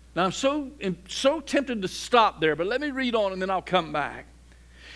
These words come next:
He says in verse seven, "For scarcely will someone die for a just person,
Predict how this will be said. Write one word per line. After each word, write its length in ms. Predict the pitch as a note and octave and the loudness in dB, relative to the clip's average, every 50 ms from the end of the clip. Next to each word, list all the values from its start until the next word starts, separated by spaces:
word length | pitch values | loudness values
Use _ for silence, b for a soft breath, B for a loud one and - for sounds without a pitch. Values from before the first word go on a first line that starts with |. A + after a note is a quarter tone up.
| B | B
He 100 | - A#3+ | 0 2
says 260 | A3+ B3+ C#4+ D4 A#3+ | 4 6 4 4 4
in 100 | C#4 B3+ | 0 0
verse 200 | A3 C4 B3 - | 0 0 0 2
seven, 280 | - C4+ C4 B3 B3 G#3 | 2 2 2 2 0 0
"For 160 | - A3 G#3 | 2 2 2
scarcely 640 | - - - - B3+ C#4 D4+ D4 - - - D4 D4 | 2 0 0 2 4 4 4 2 0 -4 -2 -2 0
will 160 | B3+ A3 G3+ | 0 0 -2
someone 560 | - - - B3+ B3+ B3+ A#3+ B3 B3 A#3 G#3 | -2 -2 -2 -2 0 0 -2 -2 -2 -4 0
die 340 | E3 G#3 G#3+ A3 A3+ A3+ A3+ | 0 2 2 4 2 0 0
for 200 | A3 - G#3 F#3 | 0 0 0 0
a 60 | F3 | -2
just 520 | D#3+ C3 A#2+ D#3+ A3+ A#3 B3+ A#3+ - - - | -4 -6 -4 -4 -4 -2 -4 -6 -10 -12 -8
person, 640 | - C#3 C3 B2+ - - B2+ B2 C#3 D#3 F3 F3+ | -8 -6 -6 -6 -8 -10 -10 -10 -8 -10 -10 -12